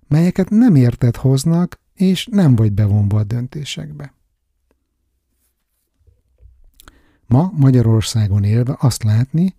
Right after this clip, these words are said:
hogy ha valaki szabad, akkor az ijesztő. Azt le kell törni azonnal.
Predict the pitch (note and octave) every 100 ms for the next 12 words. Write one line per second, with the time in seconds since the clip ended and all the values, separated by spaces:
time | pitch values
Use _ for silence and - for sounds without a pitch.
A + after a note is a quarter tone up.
0 | _ _ _ - A2+ - G2+ A#2+ A2 -
1 | G#2 - - C3+ F3 F#3+ E3+ _ _ _
2 | - A2+ - A#2 G2+ D3+ B2+ A2+ G#2 -
3 | - C3+ - _ _ _ _ _ _ _
4 | - - - D3+ - C3 B2 - C3 A#2+
5 | B2+ - C#3 B2+ A2+ G#2 G#2+